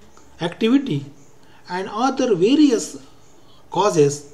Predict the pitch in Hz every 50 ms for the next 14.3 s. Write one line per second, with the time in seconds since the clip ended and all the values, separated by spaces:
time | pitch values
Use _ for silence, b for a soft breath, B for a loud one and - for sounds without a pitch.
0 | - - - - - 127 139 160 160 160 160 156 151 131 135 - - - - 196
1 | 185 180 - - 170 170 170 165 165 - 156 147 147 147 156 151 143 131 139 180
2 | 220 233 226 - 160 156 156 156 147 - - 143 143 147 - - 127 117 123 147
3 | 190 196 175 139 123 - - - b b b b b b b b b b - 127
4 | 123 156 156 156 151 151 135 139 143 135 127 127 123 127 - - 127 151 196 226
5 | 220 - 127 135 147 143 - - - 139 131 127 - - 139 139 143 143 143 143
6 | 143 B B B - 135 131 123 135 131 - - 147 139 135 135 - 139 131 -
7 | 139 131 127 123 123 151 220 233 - 147 127 123 - - - - - - - -
8 | B B B B B B B B 180 240 262 247 240 220 214 - - - - -
9 | - - - - - 190 214 208 - 214 170 175 170 156 151 151 151 156 B B
10 | B B - - 131 127 147 180 226 233 226 - - 156 143 131 131 127 127 -
11 | 127 120 120 127 127 B B B B - 123 117 120 135 156 196 202 - - 165
12 | 160 151 139 139 - - 143 170 190 185 - - 143 127 123 123 127 - b b
13 | b b b b b b - 127 120 120 123 - 135 160 175 - - 170 - 143
14 | 139 135 131 131 127 127